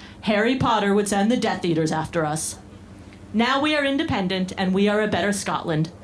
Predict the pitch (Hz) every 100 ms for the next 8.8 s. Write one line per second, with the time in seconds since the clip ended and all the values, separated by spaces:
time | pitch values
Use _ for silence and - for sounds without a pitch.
0 | - - 254 320 381 392 - 226 269 269
1 | 240 254 214 185 220 254 - 190 190 190
2 | 196 226 - 190 214 202 180 208 202 175
3 | 160 185 185 160 202 - - - - -
4 | - - - - 208 202 226 277 311 370
5 | 285 170 170 311 - - - - 208 208
6 | 214 294 339 339 262 220 208 190 202 -
7 | - 226 233 277 - 247 226 208 233 254
8 | 226 220 226 247 196 175 180 190